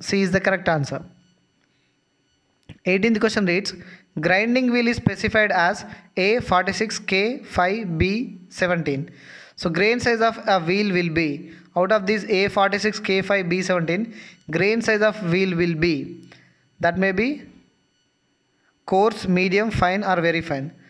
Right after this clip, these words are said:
So based on this given A forty-six K five B seventeen, this grain size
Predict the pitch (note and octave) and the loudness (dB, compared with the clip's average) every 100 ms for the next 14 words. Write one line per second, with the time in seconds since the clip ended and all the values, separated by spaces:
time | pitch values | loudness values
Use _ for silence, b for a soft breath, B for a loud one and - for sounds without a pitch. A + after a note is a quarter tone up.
0 | B B F3 E3 F#3 G3+ A3+ A3 A3 F#3 | B B -2 0 0 2 2 2 0 0
1 | F3 G3 F#3+ F3+ G3 G3+ G3 G3 G3 - | 2 2 2 0 2 0 0 -2 -6 -2
2 | F#3 F#3+ F#3 F#3 E3+ F3+ F3+ F3+ D#3+ D#3+ | 0 0 0 0 0 0 0 0 0 0
3 | G3+ - B B B B B - D#3+ F#3 | -2 -4 B B B B B -8 -2 -2
4 | F#3 E3 F#3 A3 A#3 A3 | -2 0 2 2 0 2